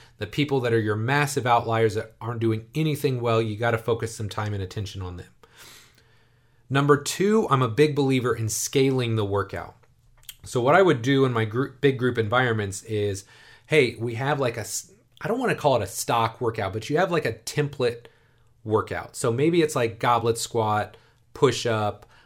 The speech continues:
uh, split squat, whatever, whatever. And so the goblet squat is your, your main activity, or that's your baseline activity. And you assume sixty, seventy, maybe even eighty percent of your population can do that exercise effectively.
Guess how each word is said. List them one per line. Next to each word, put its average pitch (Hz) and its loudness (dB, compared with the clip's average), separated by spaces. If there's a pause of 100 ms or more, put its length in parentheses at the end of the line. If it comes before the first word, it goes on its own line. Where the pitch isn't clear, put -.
(120)
uh, 82 -14 (300)
split - -4
squat, 113 -4
whatever, 127 4
whatever. 104 -4 (680)
And 113 -4
so 143 2
the 131 2
goblet 175 6
squat 127 4
is 117 2
your, 120 0
your 123 0
main 120 0
activity, 113 -2
or 90 -6
that's 120 -2
your 135 0
baseline 113 0
activity. 95 -8 (520)
And 123 0
you 139 4
assume 147 0
sixty, 180 -2
seventy, 147 2
maybe 214 2
even 170 0
eighty 143 2
percent 135 -4 (480)
of 120 0
your 117 0
population 117 4
can 117 -2
do 131 2
that 123 4
exercise 110 0
effectively. - -10